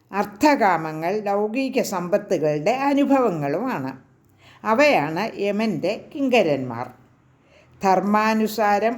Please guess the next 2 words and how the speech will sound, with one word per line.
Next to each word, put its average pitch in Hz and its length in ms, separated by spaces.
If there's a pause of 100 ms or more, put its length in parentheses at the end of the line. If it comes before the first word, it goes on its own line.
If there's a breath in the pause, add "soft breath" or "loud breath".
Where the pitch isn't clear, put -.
അർത്ഥകാമങ്ങൾ 190 1160
സ്വീകരിക്കപ്പെട്ടില്ലെങ്കിൽ 214 1800